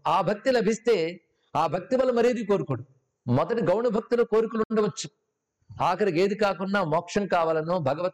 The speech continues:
కృప కావాలనో కోరికనే ఉంటుంది గౌణ భక్తిలో. అంటే గౌణ భక్తులు కూడా ఉత్తమ శ్రేణి భక్తికి.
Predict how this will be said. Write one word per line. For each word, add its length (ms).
కృప 180
కావాలనో 600
కోరికనే 500
ఉంటుంది 260
గౌణ 180
భక్తిలో. 360
అంటే 160
గౌణ 160
భక్తులు 360
కూడా 140
ఉత్తమ 240
శ్రేణి 280
భక్తికి. 320